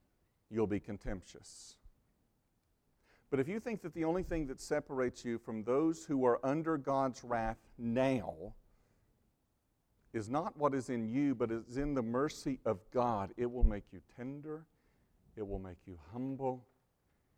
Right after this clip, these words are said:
it will make you caring towards them. See, we can tell a lot about our relationship with God based upon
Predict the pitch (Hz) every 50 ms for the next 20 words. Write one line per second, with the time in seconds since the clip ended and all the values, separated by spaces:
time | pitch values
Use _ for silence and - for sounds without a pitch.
0 | _ _ _ _ _ _ _ _ _ _ _ _ _ - 113 113 110 113 113 104
1 | 98 98 95 - 107 92 - - - 135 120 117 104 87 78 80 87 90 _ -
2 | 107 101 92 87 80 - - - - - 92 92 - _ _ _ _ _ _ _
3 | _ _ _ _ _ _ _ _ _ _ _ _ _ _ _ _ _ _ _ _
4 | _ _ _ _ _ _ _ _ _ _ _ _ - - _ - - 160 151 147
5 | 143 - - 131 - - 175 - - 135 110 104 104 104 104 117 139 139 120 104
6 | 90 110 104 104 104 92 95 95 98 104 98 - - 101 - - 110 98 - 104
7 | 95 - - 113 117 110 101 95 92 - 110 113 120 123 - - - - - -
8 | 104 98